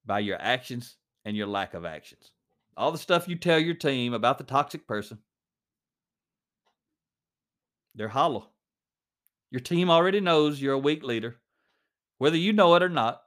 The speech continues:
they know it. They also know if you have a track record of this behavior and it's nothing new.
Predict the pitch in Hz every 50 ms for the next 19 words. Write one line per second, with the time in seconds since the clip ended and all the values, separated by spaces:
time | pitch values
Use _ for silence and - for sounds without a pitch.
0 | _ _ - 120 135 151 156 147 127 101 82 - _ _ _ _ _ _ _ _
1 | - 123 151 196 208 208 - 170 147 139 135 135 139 135 139 147 151 156 160 147
2 | 139 - - 190 180 156 143 127 120 117 120 123 113 107 113 123 - - - 123
3 | 127 127 120 113 104 104 107 107 - _ _ _ _ _ _ _ _ _ - 117
4 | 117 117 117 - 123 131 131 127 127 120 120 139 147 120